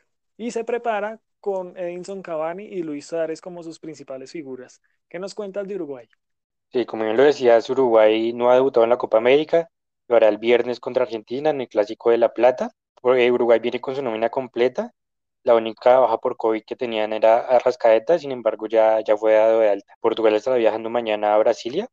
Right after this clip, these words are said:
Speaker 2: para afrontar su compromiso del viernes. Y un compromiso fundamental para ambos, ya que, pues, es el debut de Uruguay en la Copa y Argentina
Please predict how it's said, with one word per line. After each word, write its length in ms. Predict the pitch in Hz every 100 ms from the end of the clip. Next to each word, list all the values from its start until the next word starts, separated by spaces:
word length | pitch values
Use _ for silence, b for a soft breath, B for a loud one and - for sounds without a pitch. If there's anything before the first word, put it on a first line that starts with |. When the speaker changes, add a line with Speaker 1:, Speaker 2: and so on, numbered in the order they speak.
| -
Speaker 2:
para 180 | 123
afrontar 340 | 113 113 107 104
su 60 |
compromiso 460 | 104 113 123 113 107
del 140 | 117
viernes. 420 | 110 117 165 240 _
Y 80 | 113
un 80 | 113
compromiso 640 | - 113 _ - 131 113 107
fundamental 880 | 117 117 120 120 113 107 104 104 - _ _ _
para 200 | 113 110
ambos, 460 | 113 147 240 - - _ -
ya 140 | 113
que, 160 | - 113
pues, 220 | - 117
es 120 | 107
el 120 | 107
debut 340 | 110 120 110 104 _ _ _ -
de 60 |
Uruguay 300 | 120 120 110
en 80 | 107
la 100 | 123
Copa 320 | - 135 180
y 80 | 180
Argentina 640 | 156 135 117 110 107 107